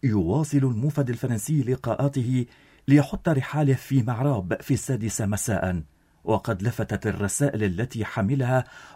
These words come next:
وتضمنت استياء دوليا من محاولات محلية لإبطاء ملف تسليم السلاح ودعوة رسمية لقيام الدولة.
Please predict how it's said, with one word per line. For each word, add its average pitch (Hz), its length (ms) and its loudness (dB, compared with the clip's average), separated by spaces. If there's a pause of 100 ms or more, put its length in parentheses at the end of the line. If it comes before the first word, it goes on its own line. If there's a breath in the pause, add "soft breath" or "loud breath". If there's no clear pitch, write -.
وتضمنت 147 760 4
استياء 123 460 -2
دوليا 123 520 2
من 123 300 0
محاولات 107 720 0
محلية 131 920 2 (280 loud breath)
لإبطاء 143 640 4
ملف 117 320 2
تسليم 135 420 -2
السلاح 135 640 -2 (300 soft breath)
ودعوة 104 500 0
رسمية 135 580 2 (240)
لقيام 110 680 2
الدولة. 78 480 -6